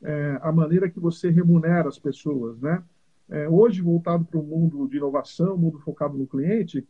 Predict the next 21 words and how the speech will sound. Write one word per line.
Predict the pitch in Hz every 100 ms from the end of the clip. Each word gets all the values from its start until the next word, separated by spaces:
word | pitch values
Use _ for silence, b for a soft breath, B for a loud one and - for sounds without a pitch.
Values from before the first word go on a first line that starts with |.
| _ _ _
é, | - 165 165
você | 185 -
não | 247
pode | 226 302 285
só | - 233
remunerar | 208 190 170 165 165 156 - _ _ -
as | 147
pessoas | 151 151 175 180 170
por | 185 175
resultados | 175 180 165 165 156
criados, | - 131 127 - 123
né? | 165 156
O | 127 127 135
bônus | - 165 170
trimestral, | 170 165 170 151 - 143 127
como | 131 131
você | 135 -
vê | 131 143
do | 139
mercado | 139 143 139
financeiro. | 147 139 - 127